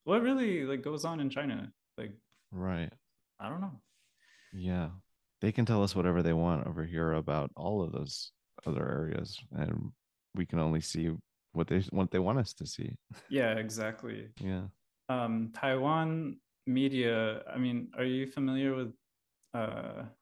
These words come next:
Speaker 1: with Taiwanese, like, uh, feeling about China?
Speaker 2: Mm-mm.
Speaker 1: Oh,
Speaker 2: They
Speaker 1: uh,
Speaker 2: want,
Speaker 1: so
Speaker 2: they wanna be a sovereign, they,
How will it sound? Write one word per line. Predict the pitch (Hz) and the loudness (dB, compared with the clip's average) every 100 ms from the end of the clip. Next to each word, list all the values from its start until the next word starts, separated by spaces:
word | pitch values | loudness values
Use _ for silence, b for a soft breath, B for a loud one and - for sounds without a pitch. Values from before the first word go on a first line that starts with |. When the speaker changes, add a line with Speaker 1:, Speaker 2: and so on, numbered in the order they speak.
| _ _ _ _ _ _ _ _ _ _ _ - | _ _ _ _ _ _ _ _ _ _ _ -8
Speaker 1:
with | 123 107 | -8 -6
Taiwanese, | - 120 120 117 117 110 | -2 0 0 -2 -4 -6
like, | 110 104 - _ _ _ _ - - | -6 -8 -10 _ _ _ _ -20 -14
uh, | 80 78 - | -10 -10 -10
feeling | - 117 113 113 | -6 -4 0 -2
about | 107 104 104 | -2 -4 -4
China? | 110 107 131 - _ _ - | -6 -6 -10 -16 _ _ -4
Speaker 2:
Mm-mm. | 101 - 95 87 85 - _ _ - | -2 0 0 -2 -4 -10 _ _ -8
Speaker 1:
Oh, | 117 - - _ - | -6 -6 -12 _ -2
Speaker 2:
They | 131 113 | 4 6
Speaker 1:
uh, | |
Speaker 2:
want, | 113 117 | 6 6
Speaker 1:
so | |
Speaker 2:
they | 117 | 6
wanna | 120 123 120 | 6 6 6
be | 104 | 6
a | 95 | 4
sovereign, | - 98 87 87 - | 4 2 2 0 2
they, | 98 95 | 2 2